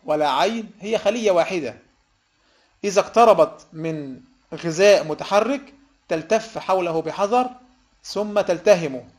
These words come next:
أما لو كان الغذاء ثابتا مثل مثلا حبيبة نشا، حبيبات النشا، فإنها تلتصق به دون احتراس. فكل كائن حي على الإطلاق يتمتع بقدر ما من الوعي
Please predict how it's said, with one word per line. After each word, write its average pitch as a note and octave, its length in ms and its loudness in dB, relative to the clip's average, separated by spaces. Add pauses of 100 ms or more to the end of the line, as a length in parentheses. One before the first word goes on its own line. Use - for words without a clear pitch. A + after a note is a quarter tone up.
(260)
أما G#3 380 2
لو D#3 200 2
كان A3+ 220 0
الغذاء F#3+ 460 0
ثابتا F#3+ 640 2 (640)
مثل E3+ 440 -4
مثلا E3+ 340 -2
حبيبة F3+ 400 -2
نشا، A3+ 340 0 (760)
حبيبات E3+ 360 -2
النشا، G3 400 -4 (440)
فإنها G#3 840 -4
تلتصق F#3 580 -2
به A3+ 380 -4
دون G3 160 -6
احتراس. E3+ 680 -2 (560)
فكل G#3 520 0
كائن G3 420 -2
حي D#3+ 440 -4
على E3 200 0
الإطلاق D#3+ 580 0 (100)
يتمتع F#3+ 800 -4
بقدر E3+ 580 -2
ما F#3+ 460 -4
من E3 160 -8
الوعي D3+ 460 0